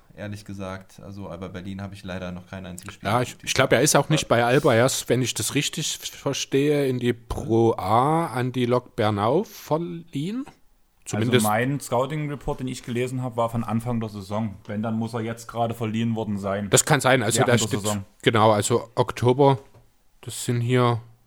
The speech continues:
Speaker 2: Pro A-Spiele, denke ich. Ja, sieht erstmal ganz gut aus. Der Wurf ist auch mit siebenunddreißig Prozent von draußen, das sieht erstmal gut aus.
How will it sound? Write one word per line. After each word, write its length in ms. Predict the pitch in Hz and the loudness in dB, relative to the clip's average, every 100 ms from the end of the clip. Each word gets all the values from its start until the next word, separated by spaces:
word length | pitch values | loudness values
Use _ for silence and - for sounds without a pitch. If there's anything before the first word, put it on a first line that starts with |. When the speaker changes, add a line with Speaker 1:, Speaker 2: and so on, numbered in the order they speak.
| _ | _
Speaker 2:
Pro 280 | - 113 110 | -8 -2 -2
A-Spiele, 680 | 101 104 123 - 123 120 117 | 0 -4 -4 -6 -4 -2 -2
denke 320 | 117 117 117 | -2 -4 -2
ich. 200 | 120 - - - - - | -4 -6 -12 -18 -18 -12
Ja, 200 | 95 120 | -2 0
sieht 200 | 139 156 | 0 -2
erstmal 240 | 190 190 180 | -2 -2 -4
ganz 200 | 143 - | -6 -6
gut 200 | 190 202 | -4 0
aus. 220 | 170 - | 0 -2
Der 100 | 117 | -4
Wurf 220 | 135 165 | -4 -4
ist 120 | 147 | -6
auch 260 | 139 156 - | -2 -2 -2
mit 140 | 131 | -6
siebenunddreißig 600 | - 139 139 131 120 - | -4 -4 -2 -2 -2 -6
Prozent 320 | - 117 135 143 | -6 -2 -4 -4
von 120 | 127 | -6
draußen, 380 | 113 127 139 127 | -2 -2 -2 -6
das 140 | 113 | -6
sieht 100 | 135 | -6
erstmal 300 | 139 - 113 | -6 -6 -4
gut 180 | 147 139 | -2 0
aus. 240 | 135 131 | 0 0